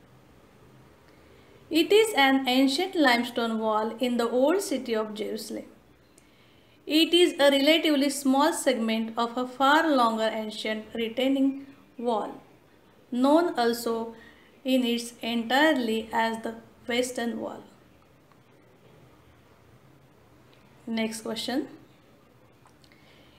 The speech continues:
It is known as the Eiffel Tower. It is marble structure made of wrought iron. Answer is Paris, France.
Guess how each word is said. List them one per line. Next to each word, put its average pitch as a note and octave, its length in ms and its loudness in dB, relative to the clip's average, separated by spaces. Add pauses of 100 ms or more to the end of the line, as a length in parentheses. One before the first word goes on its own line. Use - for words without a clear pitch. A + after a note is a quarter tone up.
(140)
It F4+ 200 4
is G4 160 6
known D#4 480 8
as B3 320 4
the B3 200 0
Eiffel A3 460 -4
Tower. G#3 320 -10 (1200)
It C4+ 220 0
is C#4 180 0
marble A#3+ 460 2
structure A3+ 640 -4
made A#3+ 440 -2 (140)
of G#3 300 -6
wrought G#3 380 -8
iron. G3+ 320 -8 (480)
Answer A3+ 380 -2
is C#4+ 260 -6 (240)
Paris, A3 500 -4 (140)
France. - 540 -8